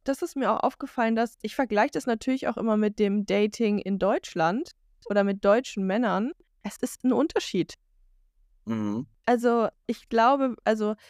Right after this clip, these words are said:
Speaker 1: man kann, wie gesagt, nicht alles unter einen Hut, äh, unter einem Ka-,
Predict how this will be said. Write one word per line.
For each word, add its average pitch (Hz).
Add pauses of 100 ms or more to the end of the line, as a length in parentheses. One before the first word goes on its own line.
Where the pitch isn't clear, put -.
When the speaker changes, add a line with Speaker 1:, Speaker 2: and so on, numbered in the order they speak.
(160)
Speaker 1:
man 220
kann, 240
wie 214
gesagt, 196
nicht 220
alles 202
unter 190
einen 180 (460)
Hut, 220 (100)
äh, 190
unter 196
einem 190
Ka-, -